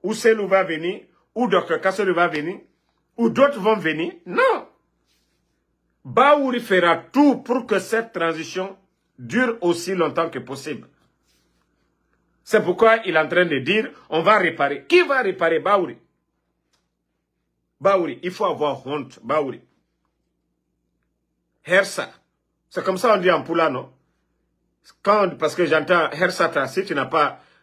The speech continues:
eh, tu n'as pas honte. Donc, euh, Baouri, il faut avoir honte. Baouri, il faut avoir honte. Vous avez été ici dans l'opposition.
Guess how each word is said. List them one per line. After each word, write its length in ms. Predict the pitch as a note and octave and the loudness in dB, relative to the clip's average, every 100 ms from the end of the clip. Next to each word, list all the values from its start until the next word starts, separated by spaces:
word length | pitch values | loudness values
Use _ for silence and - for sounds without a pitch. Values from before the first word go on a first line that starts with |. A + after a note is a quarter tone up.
| _ - | _ 0
eh, 260 | D#3 D3 - | 2 2 -2
tu 120 | D#3 | -2
n'as 120 | D3 | 0
pas 200 | E3 D#3+ | 4 2
honte. 400 | D3 B2+ - - _ _ _ _ _ _ _ _ _ _ - | 2 -4 -8 -20 _ _ _ _ _ _ _ _ _ _ -2
Donc, 320 | A#2+ G3 F#3+ | 2 2 4
euh, 220 | D3 B2+ A2+ - _ _ _ _ | 4 4 0 -8 _ _ _ _
Baouri, 600 | B2 G3 B3 A#3 F3+ A#2 - _ _ _ _ _ _ _ _ _ _ _ - | -2 4 4 4 0 -6 -16 _ _ _ _ _ _ _ _ _ _ _ -10
il 80 | D#3+ | -4
faut 140 | F#3+ | 0
avoir 440 | F3+ - D3 B2+ D#3 | 0 0 -2 -2 -2
honte. 460 | D#3+ C3 - - _ _ _ _ B2+ | -4 -4 -10 -20 _ _ _ _ -2
Baouri, 360 | D3 C3 G#2+ _ _ _ _ _ _ _ _ _ | -2 -2 -6 _ _ _ _ _ _ _ _ _
il 80 | G3 | -14
faut 360 | - F3+ F3 - | -6 -2 -2 -2
avoir 520 | A#2 - C3+ B2 - | -6 -2 -2 -2 0
honte. 480 | D#3+ D3+ - - - _ _ _ _ _ _ _ _ _ _ | 0 0 -2 -16 -18 _ _ _ _ _ _ _ _ _ _
Vous 160 | B2+ D3+ | 2 2
avez 180 | D3 | 4
été 300 | D3 C#3+ F3 | 0 0 0
ici 240 | C#3+ - D3 | 0 -4 -4
dans 140 | A#2+ | -2
l'opposition. 640 | A#2 B2 C3 A#2+ - A#2 | -2 -4 -6 -6 -6 -8